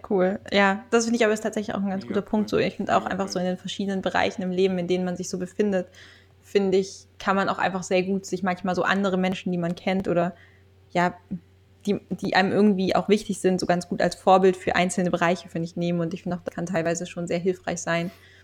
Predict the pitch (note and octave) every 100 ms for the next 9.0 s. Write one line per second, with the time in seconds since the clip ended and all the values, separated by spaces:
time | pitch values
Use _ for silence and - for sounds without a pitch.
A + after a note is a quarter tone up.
0 | _ A3+ G#3+ G3 G#3 G3+ F#3+ - F3+ F3
1 | F#3 F#3 F#3 F#3+ F3 F3 F3 - F3 -
2 | E3 E3+ E3+ E3+ _ - - _ - F3+
3 | F3 E3+ - - F3 E3+ - F3 G#3 -
4 | F#3+ F#3+ F3+ - F3+ F3+ - - - F3+
5 | F#3+ - F3+ E3+ - F#3 F#3 - F3+ -
6 | F3+ - G3 - F3+ F3+ F#3+ F3+ F#3 G#3
7 | _ _ _ _ A3+ - - - G3+ G3+
8 | F3+ A3+ - A3+ A3 A3+ A#3 A3+ A3+ A3+